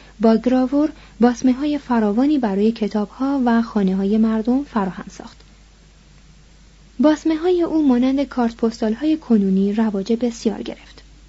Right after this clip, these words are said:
در حدود هزار و ششصد و هشتاد و هفت، تورو کوجوموتو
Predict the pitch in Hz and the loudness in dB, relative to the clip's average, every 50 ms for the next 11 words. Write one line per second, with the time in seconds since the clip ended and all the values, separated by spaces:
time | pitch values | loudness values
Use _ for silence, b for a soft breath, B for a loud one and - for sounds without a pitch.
0 | - - - - - - - 233 240 233 226 - 233 214 226 226 233 240 233 226 | -20 -20 -20 -20 -12 -4 0 0 0 0 0 0 0 2 2 2 2 2 2 2
1 | 233 226 214 202 226 233 269 302 311 311 - 240 214 214 - 254 240 233 247 247 | 2 0 0 2 2 0 2 0 -2 -2 0 -2 -2 -2 -2 -4 -4 -2 -2 -2
2 | 226 226 208 202 - - 196 190 196 196 202 254 294 330 330 - b b b b | -2 -2 -4 -4 -4 -6 -4 -4 -4 -4 -2 -2 -2 -2 -4 -8 b b b b
3 | b b b b - - - - - - - 349 339 330 330 320 311 - - 247 | b b b b -20 -20 -20 -20 -10 0 2 4 6 6 6 4 2 2 2 2
4 | 233 226 - 214 196 196 190 196 - - 285 302 330 | 2 4 4 2 2 2 0 -2 -2 -2 0 0 -2